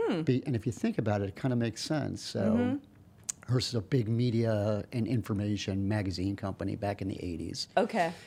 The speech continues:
Speaker 2: And we were all hired in their training program
Speaker 1: Mm-hmm.
Speaker 2: to get trained up and then go out and sell advertising space, right?
Speaker 1: Mm-hmm.
Speaker 2: During the heyday of the advertising market boom in the eighties,
Speaker 1: Wow.
Speaker 2: the Mad Men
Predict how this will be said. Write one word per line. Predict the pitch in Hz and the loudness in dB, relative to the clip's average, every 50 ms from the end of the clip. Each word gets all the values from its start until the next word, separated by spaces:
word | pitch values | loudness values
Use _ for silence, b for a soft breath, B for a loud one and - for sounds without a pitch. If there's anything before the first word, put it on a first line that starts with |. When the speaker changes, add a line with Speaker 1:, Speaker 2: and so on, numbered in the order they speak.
| B B - - | B B -14 -6
Speaker 2:
And | - 135 123 120 120 117 120 113 113 123 139 - - - - | -2 0 2 2 2 2 2 2 0 0 -2 -4 -10 -10 -6
we | 160 151 139 156 165 | 0 2 4 4 6
were | 151 135 | 6 4
all | 131 131 120 | 4 2 0
hired | - - - 139 147 156 135 120 113 107 110 110 120 117 B B B B B B B B B - - - | -2 0 2 2 4 4 4 2 2 2 2 0 0 -2 B B B B B B B B B -8 -2 2
in | 139 123 120 | 2 4 4
their | 117 113 107 104 | 4 2 2 0
training | - - - 160 170 170 135 104 | -2 0 2 4 4 4 2 0
program | - - 107 98 95 98 101 95 95 98 101 117 131 117 - 156 | 0 -2 -2 -2 0 -2 -2 -2 0 0 -2 -2 -4 -6 -6 -4
Speaker 1:
Mm-hmm. | 180 196 202 208 202 233 233 - - - - - | -2 0 0 0 0 -2 -4 -8 -14 -20 -12 -10
Speaker 2:
to | - - - 139 127 120 120 117 113 113 117 131 - - - - - - - - | -4 0 2 4 4 4 4 4 2 2 0 -2 -4 -8 -16 -20 -20 -20 -20 -4
get | - 143 135 - | 0 0 0 0
trained | - - 131 131 151 160 117 | 2 2 4 4 4 4 4
up | 110 104 104 - - - - - - - - - - - - | 2 0 0 -4 -8 -18 -20 -20 -20 -20 -20 -20 -12 -4 0
and | 135 120 | 2 2
then | 117 113 107 | 4 2 2
go | 104 110 110 | 2 2 2
out | 113 117 | 2 0
and | 117 113 104 | 0 -2 -2
sell | - - 120 107 107 113 110 | -2 0 0 2 2 2 2
advertising | 113 120 127 - 101 87 87 95 92 95 | 2 2 0 0 0 -2 -2 -2 -4 -6
space, | - - - - - 107 - - | -6 -6 -6 -6 -6 -8 -6 -2
right? | 101 101 110 127 - - | 0 0 0 0 -2 -4
Speaker 1:
Mm-hmm. | - - 165 | -6 -4 0
Speaker 2:
During | 196 196 113 110 107 | 2 2 2 2 0
the | 98 | 0
heyday | 87 80 120 123 123 117 104 107 101 98 98 95 95 98 101 - | 0 2 2 2 2 2 2 2 2 2 2 2 0 0 -2 -2
of | - 104 101 92 92 | -2 -2 -2 -2 -2
the | - 104 101 - | -2 -2 -2 0
advertising | - 104 101 95 98 90 - 98 95 90 98 98 98 | -2 -2 -2 -2 -2 -2 -2 -2 -2 -2 -2 0 0
market | 95 104 98 - 101 87 - | 0 0 0 -2 -4 -6 -4
boom | - 104 98 95 90 90 | -2 0 0 0 0 0
in | 85 | -2
the | 82 82 82 | -4 -4 -4
eighties, | - 87 85 - | -4 -4 -2 -2
Speaker 1:
Wow. | 165 160 - 147 143 - | -2 -2 -2 -2 -2 -2
Speaker 2:
the | 98 | -2
Mad | 92 98 104 107 101 101 92 | -2 0 0 2 0 0 0
Men | 90 82 78 73 78 95 | -2 -4 -4 -6 -6 -8